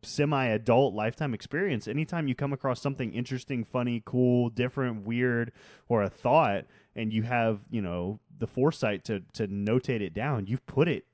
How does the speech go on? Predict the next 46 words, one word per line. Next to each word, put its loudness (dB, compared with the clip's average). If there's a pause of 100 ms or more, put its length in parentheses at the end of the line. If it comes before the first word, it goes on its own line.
(280)
in -2
that -2
Excel -6
file. -10
And -4
that's -2
something -4
that -4 (480)
most -2
people -4
don't -4
have. -10
Like, -14
I -12
don't -8
have -10
categorization -10
of -12 (120)
any -10 (180)
funny -8
thing -10
or, -8 (100)
you -8
know, -8
something -8
that -8
was -10
cool -6
that -8
popped -12
into -10
my -10 (120)
mind -4
in -8 (280)
twenty -6
sixteen. -12
Like, -12
some-, -8
that's -10
something -8
you -4
do -4
have. -6
That's -10
very -4
interesting. -10